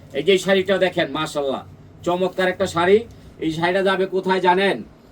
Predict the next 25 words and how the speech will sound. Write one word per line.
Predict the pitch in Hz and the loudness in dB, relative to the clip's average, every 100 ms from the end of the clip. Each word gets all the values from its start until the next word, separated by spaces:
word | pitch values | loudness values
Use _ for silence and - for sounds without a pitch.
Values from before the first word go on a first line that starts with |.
| - - - - - | -20 -20 -20 -20 -12
আমার | 120 - - | -8 -6 -4
পছন্দের | 160 156 160 156 | -6 -4 -4 -2
জায়গা | 151 143 | -2 -2
বরিশাল। | 135 147 147 - - 85 - - - - - - | 2 0 0 -8 -10 -12 -18 -20 -20 -20 -20 -8
এই | 139 | -2
যে | 156 | 0
একটা | 180 175 | 0 -2
শাড়িটা | 156 151 156 - | -4 -6 -6 -10
দেখেন, | 139 139 123 | -10 -8 -8
এটা | 107 151 | -6 -2
যাবে | 175 180 | 0 2
আমতুলি। | 175 180 170 175 117 - - - - - - | 2 0 0 0 0 -8 -20 -20 -20 -10 -6
দেখেন, | 170 175 135 | -4 -2 -2
মাশাআল্লাহ, | 160 151 143 127 | -2 -2 -4 -2
ওয়াও। | 120 139 143 95 - - - - - - 123 | 0 2 0 -2 -12 -20 -20 -20 -20 -14 -4
এই | 151 | 0
যে | 185 | 4
দেখেন, | 180 175 143 | 4 2 0
কালারগুলো | 175 190 185 196 | 0 2 2 4
দেখেন, | 190 185 170 | 4 2 2
চৌষট্টি | 202 190 202 196 | 4 2 2 -2
জেলায় | 185 202 196 | 2 4 4
আমি | 185 196 | 4 4
শাড়ি | 196 - 170 196 | 2 0 0 2
দিই, | 165 160 | 2 2